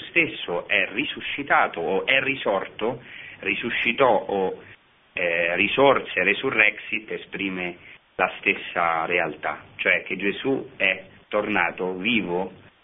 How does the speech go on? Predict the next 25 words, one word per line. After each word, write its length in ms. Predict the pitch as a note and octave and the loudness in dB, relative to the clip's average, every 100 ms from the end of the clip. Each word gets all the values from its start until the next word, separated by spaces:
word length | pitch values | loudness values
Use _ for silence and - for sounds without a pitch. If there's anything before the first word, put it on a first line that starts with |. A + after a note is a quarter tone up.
| _ _ _ | _ _ _
eh, 600 | - E2+ E2+ E2 E2 D#2+ D#2 | -6 -4 -2 -4 -4 -6 -2
dalla 220 | F2+ F#2+ | 0 2
morte 640 | A2 F#2 - - A2 - | 4 2 0 -2 -2 -2
ed 180 | - E2+ | -6 -2
è, 220 | F#2 F2+ - - - _ _ _ _ | 0 0 -4 -16 -20 _ _ _ _
eh, 280 | D#2+ D#2+ D#2+ | -8 -8 -8
uscito 520 | F#2+ F2+ - C#3+ G2 | -6 0 2 2 2
dal 180 | F2 F2 - | 0 0 -2
sepolcro, 580 | G2 F2+ E2+ E2 - F2+ | -4 -4 -4 -6 -4 0
l'unico 580 | A#2 A#2 F#2 F2 F2+ | 2 2 2 0 -2
di 120 | F2 F2 | -2 -4
tutta 440 | G2+ - E2+ - - - | -6 -4 -2 -2 -8 -12
la 120 | - E2+ - | -6 -6 -4
storia 520 | - F2 E2+ E2 D#2+ - | 0 0 2 -2 -2 -4
del 220 | F2 E2 | -4 -4
mondo. 460 | D#2 D2+ D2+ D#2 - - - | -4 -6 -4 -6 -8 -14 -2
Grazie 400 | G#2 G#2 - G2+ | 0 0 0 0
tante, 600 | A2 A2 G#2 - F2+ E2+ | 2 0 -2 -4 -2 -2
Letizia 640 | F2 E2+ F#2+ - - E2+ | -4 -6 -8 -8 -4 -2
Maria 320 | E2+ F2+ F2+ F2 | -2 -2 0 0
di 120 | F2 | -2
Gesù, 480 | F#2 F2+ G#2 G#2+ - | -4 -4 -4 -6 -6
per 160 | F2 | -12
questa 360 | - F2+ - E2+ | -8 -8 -4 -6
specificazione. 960 | - E2+ - F2 E2 E2 - - D2 C#2+ | -4 -6 -6 -8 -6 -8 -8 -12 -12 -14